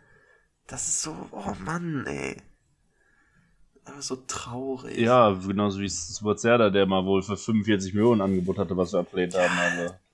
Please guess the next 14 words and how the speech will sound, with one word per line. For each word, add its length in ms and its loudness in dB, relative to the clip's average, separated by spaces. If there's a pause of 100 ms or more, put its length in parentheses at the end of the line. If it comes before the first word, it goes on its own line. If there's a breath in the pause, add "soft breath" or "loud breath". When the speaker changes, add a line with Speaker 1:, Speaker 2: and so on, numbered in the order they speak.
(220)
Speaker 2:
wär, 220 2
Speaker 1:
Ja. 160 -8
Speaker 2:
wär 140 2
diese 300 -2
sportliche 420 0
Situation, 380 -2
die 60 -4
finanzielle 460 -2
Situation 420 -2
heute 200 2
eine 220 8
<laughs> 0 -
bisschen 300 4
andere. 460 6